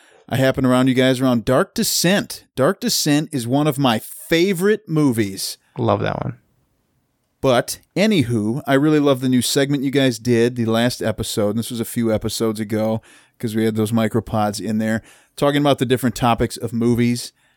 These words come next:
Speaker 1: Brought it up to some of their friends while out at a bar having drinks,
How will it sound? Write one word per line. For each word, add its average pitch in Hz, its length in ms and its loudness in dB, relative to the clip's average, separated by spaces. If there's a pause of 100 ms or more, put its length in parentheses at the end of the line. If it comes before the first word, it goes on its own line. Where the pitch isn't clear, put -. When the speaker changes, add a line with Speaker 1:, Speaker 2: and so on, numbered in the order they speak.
(500)
Speaker 1:
Brought 139 200 2
it 139 60 2
up 139 120 2
to - 80 -10
some 131 180 0
of 131 60 2
their 123 140 4
friends 131 480 0
while 123 240 2
out 123 80 2
at 117 80 0
a 110 40 0
bar 123 500 2
having 113 300 0
drinks, 185 680 -4